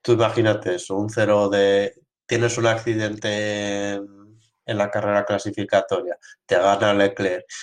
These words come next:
y luego después tienes que salir desde atrás el domingo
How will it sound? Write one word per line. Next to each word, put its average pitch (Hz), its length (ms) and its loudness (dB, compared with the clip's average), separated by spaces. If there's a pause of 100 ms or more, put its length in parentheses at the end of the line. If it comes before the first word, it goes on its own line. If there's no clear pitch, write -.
(140)
y 113 120 2
luego 104 260 6
después 101 720 -2
tienes 107 260 -2
que 107 140 -2
salir 107 280 0
desde 101 280 0
atrás 98 400 2
el 95 320 -2
domingo 92 580 -6